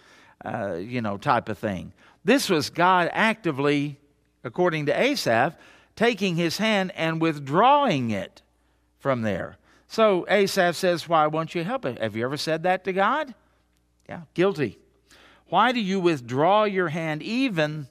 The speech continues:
your right hand, the powerful, authoritative hand? Well, understand that God had plainly warned them repeatedly,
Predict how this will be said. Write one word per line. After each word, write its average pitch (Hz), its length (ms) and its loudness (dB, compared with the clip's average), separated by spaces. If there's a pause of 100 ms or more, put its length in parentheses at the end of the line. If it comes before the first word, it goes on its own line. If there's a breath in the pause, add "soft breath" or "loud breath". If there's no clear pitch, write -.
your 143 160 -2
right 151 280 2
hand, 120 220 -6
the 120 80 -6
powerful, 170 840 0 (200 loud breath)
authoritative 123 840 -2
hand? 87 400 -8 (420 soft breath)
Well, 113 160 -6
understand 202 680 -2
that 127 140 -4
God 175 300 2
had 123 180 -4
plainly 175 520 -2
warned 185 580 0
them 131 320 -2
repeatedly, 131 800 -2